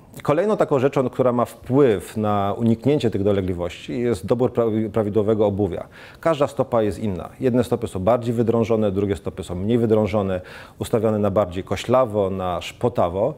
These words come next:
i but ma spowodować, że stopa układa się w sposób prawidłowy. Jeżeli ta stopa będzie się ustawiała w sposób prawidłowy, to w takich sytuacjach to ścięgno Achillesa też będzie, będzie prawidłowo funkcjonowało. I co za tym idzie,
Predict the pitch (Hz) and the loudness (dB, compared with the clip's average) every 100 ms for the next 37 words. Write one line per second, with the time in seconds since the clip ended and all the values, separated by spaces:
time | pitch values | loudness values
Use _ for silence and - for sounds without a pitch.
0 | - - - 117 98 123 196 147 - 127 | -10 -20 -8 -4 0 2 2 0 -2 0
1 | 117 123 117 120 151 117 104 107 - - | 2 2 2 2 0 -4 -4 -4 -2 -2
2 | 151 127 104 127 120 - 110 - 113 113 | 2 0 0 0 0 -2 -6 -4 -4 -4
3 | 110 107 101 104 95 - - 95 104 110 | -2 -2 0 2 2 0 -6 -4 -2 -2
4 | - 143 127 113 107 107 107 104 - 107 | 0 0 2 2 0 -2 0 -2 0 0
5 | 113 117 98 95 - - - - 117 101 | 4 4 2 -2 -12 -20 -8 -4 -2 -4
6 | - 107 98 101 101 90 123 175 - - | -4 -2 0 2 2 2 0 -2 -6 -20
7 | - - - 117 - - - 151 - 123 | -20 -20 -4 -2 0 -2 -4 -6 0 2
8 | 135 135 110 - 135 117 120 117 104 110 | 2 0 -2 0 0 0 0 0 0 -2
9 | 98 107 101 - - 107 104 113 107 104 | 0 -2 -4 -10 -8 -2 2 2 2 2
10 | 104 101 98 101 95 - 104 104 95 87 | 0 0 0 0 0 -4 -4 -2 -2 -2
11 | 80 - - - - - - - - - | -2 -4 -12 -20 -20 -20 -20 -20 -20 -20
12 | - - - 147 - 123 117 104 113 113 | -20 -16 -4 -2 2 4 4 0 -2 2
13 | 147 | 2